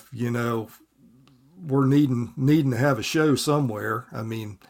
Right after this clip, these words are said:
had a good experience. It was kinda cool. They had it outside in the parking lot under tents, and, uh, luckily it had cooled off 'cause apparently it had been hundred plus degrees there for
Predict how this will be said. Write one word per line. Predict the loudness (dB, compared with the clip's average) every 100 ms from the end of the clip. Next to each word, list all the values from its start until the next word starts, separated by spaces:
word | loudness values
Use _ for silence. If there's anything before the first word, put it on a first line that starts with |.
| _ _ _ _ _ _ 2
had | 4 4
a |
good | 8 8
experience. | 6 0 4 4 4 2 2
It | 0
was | 0
kinda | 2 2 2
cool. | 2 4 4
They | 4
had | 2 2
it | 4
outside | 2 2 2 2
in | 2
the |
parking | 0 2 2 0
lot | -2 0 0
under | -2 -4
tents, | -2 -2 0 -2 -2 -4
and, | -4 -6
uh, | -6 -8 -10 _ _ _ -20 -20 -20 _ -2
luckily | 2 2 4 4 2
it | -2
had | -8 -6
cooled | 0 2 2 2
off | 4 4 2
'cause | -4 -6 -6
apparently | -2 -2 0 -2 -4
it | -4
had | -8 -4
been | -2 -2 -6 -12 -4
hundred | -2 0 -2 -8 -2
plus | 0 0
degrees | -4 0 2 2 0
there | -2 -4 -6
for | -8 -10 -10